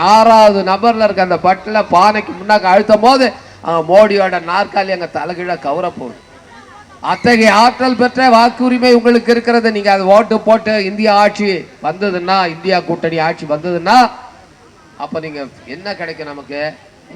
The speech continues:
ஏற்கனவே போட்ட ஓட்டுக்கு நம்முடைய முதலமைச்சர் பல நலத்திட்டங்களை செய்யறாங்க, நாங்க மறுக்கல. மகளிர் உதவித்தொகை கொடுக்குறாங்க, வ-, வருது இல்லம்மா, டான் டான் வருதா, ஒண்ணாந்தேதி வந்தது அக்கௌண்ட்ல வந்து விழுது பாரு. அப்படி விழாதவங்களுக்கு இன்னைக்கு விடுபட்டவங்களுக்கும்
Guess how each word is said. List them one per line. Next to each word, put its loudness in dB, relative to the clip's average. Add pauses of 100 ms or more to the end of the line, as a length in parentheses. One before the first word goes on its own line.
ஏற்கனவே -6 (180)
போட்ட -10
ஓட்டுக்கு -8 (260)
நம்முடைய -10 (120)
முதலமைச்சர் -8
பல -4
நலத்திட்டங்களை -10 (100)
செய்யறாங்க, -10 (100)
நாங்க -14 (100)
மறுக்கல. -6 (840)
மகளிர் -8
உதவித்தொகை -8
கொடுக்குறாங்க, -10
வ-, -12
வருது -4
இல்லம்மா, -4 (160)
டான் -4
டான் -2
வருதா, -2 (100)
ஒண்ணாந்தேதி -10
வந்தது -8 (140)
அக்கௌண்ட்ல -10
வந்து -12
விழுது -8
பாரு. -4 (800)
அப்படி 4 (380)
விழாதவங்களுக்கு 4
இன்னைக்கு -4
விடுபட்டவங்களுக்கும் 0